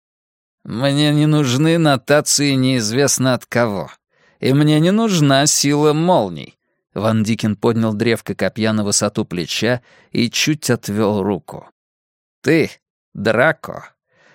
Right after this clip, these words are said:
вытягивай всё из карманов и клади на землю". "Что ты делаешь?" Фрайхов суёт руку под свой пустынный плащ. "Выравниваю шансы",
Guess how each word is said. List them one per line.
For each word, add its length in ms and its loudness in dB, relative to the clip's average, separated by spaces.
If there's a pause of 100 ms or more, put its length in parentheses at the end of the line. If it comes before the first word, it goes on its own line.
вытягивай 760 2
всё 240 2
из 100 0
карманов 600 2
и 60 -2
клади 380 2
на 180 2
землю". 520 -2 (720)
"Что 420 -4
ты 200 2
делаешь?" 640 2 (300)
Фрайхов 460 -2
суёт 360 0
руку 260 -2
под 200 -4
свой 260 0
пустынный 580 -4
плащ. 420 -8 (880)
"Выравниваю 920 4
шансы", 720 0